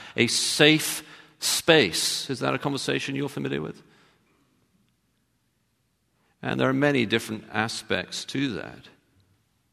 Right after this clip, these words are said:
But let us then put it in biblical terms and talk about love.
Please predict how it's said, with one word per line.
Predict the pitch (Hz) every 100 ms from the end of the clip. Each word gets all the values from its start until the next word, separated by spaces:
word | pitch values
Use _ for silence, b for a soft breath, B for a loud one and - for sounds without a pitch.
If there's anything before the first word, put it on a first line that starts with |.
| _ _ _ _ _ _ _ _ - b -
But | 139
let | 147 208
us | 226
then | - 156 143 143
put | 156 147
it | 139
in | 135
biblical | 147 139 135 113
terms | - 82 76 95 120 -
and | 110 104
talk | 104
about | 98 92 98
love. | 113 120 131 107 80 69 73 -